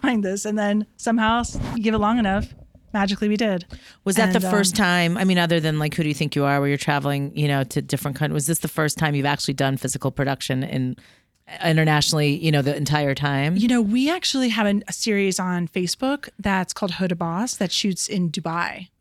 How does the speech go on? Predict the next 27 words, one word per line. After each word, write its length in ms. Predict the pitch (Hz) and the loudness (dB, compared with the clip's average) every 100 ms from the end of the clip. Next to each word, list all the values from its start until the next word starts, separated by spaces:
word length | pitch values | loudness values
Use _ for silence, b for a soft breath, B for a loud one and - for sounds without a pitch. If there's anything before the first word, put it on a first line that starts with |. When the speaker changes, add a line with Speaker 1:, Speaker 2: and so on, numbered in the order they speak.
| 76 - | -20 -6
Speaker 2:
Oh, 320 | 185 226 294 190 | -2 -2 0 0
what's 160 | 214 233 | 0 0
that 160 | 277 | 2
Speaker 1:
So 80 | 254 | 4
Speaker 2:
about? 500 | 208 202 196 190 202 | 4 4 2 0 -2
Speaker 1:
it's 140 | 220 | -2
about 100 | 240 | -2
this 140 | 226 - | -2 -2
amazing 500 | 208 208 214 208 220 | 0 2 2 2 2
woman, 220 | 208 185 | 2 0
Huda 180 | 170 190 | 0 -2
Katan. 540 | - 180 180 170 160 | -4 -2 0 2 0
She 100 | 156 208 | 2 2
has 100 | 185 | 2
this, 200 | 180 - | 0 0
uh, 300 | 180 175 160 - _ | 0 -2 -2 -8 _
makeup 360 | 233 196 190 226 | -2 0 0 0
line 200 | 233 226 | 0 2
called 200 | 208 175 | 0 -2
Huda 200 | 185 185 | -2 -2
Beauty. 480 | 175 175 233 285 - b b b | 0 0 0 -4 -8 b b b
And 200 | 208 190 | 0 2
she, 580 | - 220 208 202 202 208 | 0 2 2 4 2 0
uh, 160 | 196 196 | 0 2
is 100 | 208 | 4
American 540 | 226 208 202 202 202 | 4 2 2 0 0
born, 560 | 202 185 180 175 175 | 0 0 2 0 0